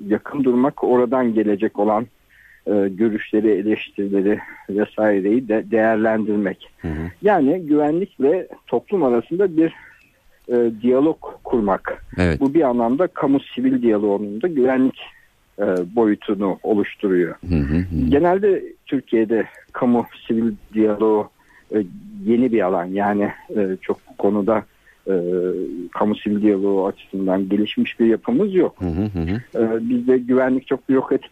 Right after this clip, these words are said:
Speaker 1: bir iş.
Speaker 2: Evet.
Speaker 1: E, hatta çok merkezi bir iş.
Speaker 2: Hı hı.
Speaker 1: E, yani bakanlık düzeyinde kararlaştırılan ve uygulamayı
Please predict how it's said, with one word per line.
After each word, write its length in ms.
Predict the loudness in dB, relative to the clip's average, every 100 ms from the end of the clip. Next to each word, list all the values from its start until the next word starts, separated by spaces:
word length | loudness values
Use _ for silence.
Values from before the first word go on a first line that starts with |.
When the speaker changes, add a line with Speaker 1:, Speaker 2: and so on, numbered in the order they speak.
| _
Speaker 1:
bir 140 | -4 -2
iş. 200 | -2 -6 -4
Speaker 2:
Evet. 260 | -2 -4 -8 _ _ _ _ -2
Speaker 1:
E, 320 | 0 2 0 0
hatta 300 | -4 0 0
çok 220 | 0 2
merkezi 580 | 2 2 0 0 2 0
bir 120 | -2
iş. 260 | -4 -6 -4
Speaker 2:
Hı 40 |
hı. 200 | -4 -4 -6 _ _ -20 -2 2
Speaker 1:
E, 280 | 2 2 -2 -4 0
yani 340 | 0 0 -4 -2
bakanlık 520 | -2 0 2 0 0
düzeyinde 520 | -2 0 2 2 0 -4 -6
kararlaştırılan 1000 | -2 0 0 -2 -6 -10 -8 -2 0 -2 _ _ -20 -12 0
ve 60 | 2
uygulamayı 800 | 2 2 2 2 2 2 0